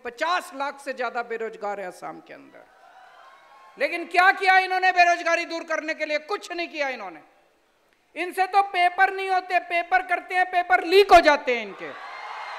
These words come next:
पेपर लीक इनसे, जिस सरकार से पेपर नहीं होते, वो क्या सरकार चलाएंगे?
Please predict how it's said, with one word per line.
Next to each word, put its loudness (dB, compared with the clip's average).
पेपर 6
लीक -2
इनसे, -2
जिस 0
सरकार 4
से -2
पेपर 4
नहीं -4
होते, 0
वो -14
क्या -8
सरकार -8
चलाएंगे? -12